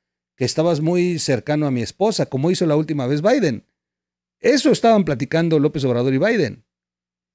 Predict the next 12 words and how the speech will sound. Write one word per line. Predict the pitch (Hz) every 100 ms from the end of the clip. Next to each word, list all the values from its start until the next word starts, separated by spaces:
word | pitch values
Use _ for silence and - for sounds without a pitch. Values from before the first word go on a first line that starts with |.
| _ _ _ _ _ _ _ _ _ _ _ _ _
Pero | 151 160
por | 170 175
el | 180
otro | 208 196
lado, | 196 202
originalmente | 175 - 151 160 175 175 165 175 156 117 71 53 _ _ _ _ _ _ _ _ _ _
saben | 95 - 170 170 175 175 160
que | - 127 127 117
si | - 127
López | 143 165 160
Obrador | 135 123 131 147 151 147 _ _ _ _ _
recibe | 131 147 131 170 196 185 175 156 -